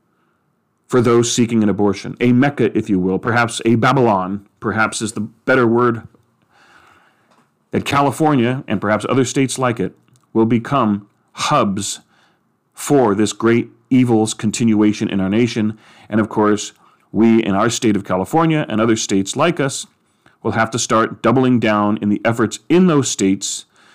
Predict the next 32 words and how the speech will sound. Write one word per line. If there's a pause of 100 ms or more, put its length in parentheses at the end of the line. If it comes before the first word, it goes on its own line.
(160)
to
start
turning
the
tide
away (220)
from
this (380)
evil
trend (360)
of
secular,
progressive,
anti-Christian
atheism (840)
from
going
after
our
children.
And
we
have
those
fronts (1300)
in
the
schools
in
which (300)
good
parents